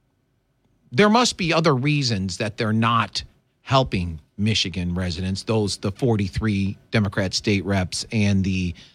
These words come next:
governor." If the governor is asking the federal government to suspend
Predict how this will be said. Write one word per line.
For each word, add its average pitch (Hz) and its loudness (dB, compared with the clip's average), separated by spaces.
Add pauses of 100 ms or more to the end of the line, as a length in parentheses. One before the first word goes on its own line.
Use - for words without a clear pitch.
(220)
governor." 92 2 (1800)
If - 4
the 185 4
governor 262 2 (520)
is 165 4
asking 185 2 (360)
the 143 2 (520)
federal 190 4
government 104 2
to - -2
suspend 196 0